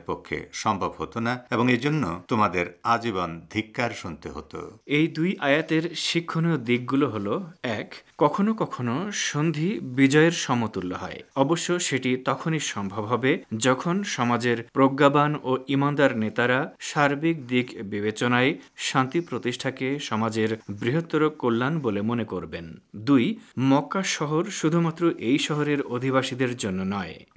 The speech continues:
Speaker 2: আল্লাহর ঘর জিয়ারত করার উদ্দেশ্যে কেউ যদি এই নগরীতে প্রবেশ করতে চায়,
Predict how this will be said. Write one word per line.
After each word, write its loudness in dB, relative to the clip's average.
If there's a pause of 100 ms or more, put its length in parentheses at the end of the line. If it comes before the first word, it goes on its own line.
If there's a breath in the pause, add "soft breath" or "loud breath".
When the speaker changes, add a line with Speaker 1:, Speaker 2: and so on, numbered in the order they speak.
Speaker 2:
আল্লাহর 2
ঘর -4
জিয়ারত -2
করার 2
উদ্দেশ্যে 2
কেউ 8
যদি 4
এই 0
নগরীতে 2
প্রবেশ -2
করতে -6
চায়, 0